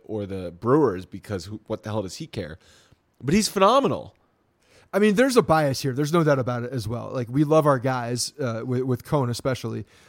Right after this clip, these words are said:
Speaker 2: Um, so I, I, like, I do get that there's also a bias from us too.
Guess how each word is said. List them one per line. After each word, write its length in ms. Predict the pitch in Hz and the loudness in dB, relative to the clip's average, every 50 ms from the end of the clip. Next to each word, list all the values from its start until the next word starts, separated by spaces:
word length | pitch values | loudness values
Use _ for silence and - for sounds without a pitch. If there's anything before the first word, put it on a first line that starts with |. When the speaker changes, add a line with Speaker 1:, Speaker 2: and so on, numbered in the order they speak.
| _ _ _ _ - | _ _ _ _ -4
Speaker 2:
Um, 360 | 139 135 131 123 113 110 - - _ _ _ _ _ _ | -2 0 0 -2 -4 -6 -10 -16 _ _ _ _ _ _
so 240 | - - 165 143 135 | -2 2 2 2 2
I, 280 | - 151 156 - 147 147 | 2 -2 -2 0 -2 -2
I, 20 | |
like, 200 | 143 135 139 123 147 | -2 -2 -6 -8 -6
I 120 | 143 139 135 | -6 -6 -4
do 220 | 113 - 160 156 | 0 2 2 2
get 180 | 135 151 143 - | 4 2 0 0
that 120 | 139 110 | -2 -2
there's 180 | 135 135 123 113 | -2 -2 0 0
also 380 | 135 131 135 - - 135 123 | 0 0 -2 -2 0 0 0
a 60 | 120 110 | 0 -2
bias 440 | 117 113 117 120 127 127 - - _ _ _ _ _ | -4 -6 -4 -4 -4 -6 -6 -10 _ _ _ _ _
from 240 | - - 135 120 123 - | -8 -6 -6 -6 -4 -4
us 320 | 131 151 170 - - - | -4 -4 -4 -4 -8 -10
too. 320 | - - 165 160 175 220 | -6 -4 -2 -2 -2 -4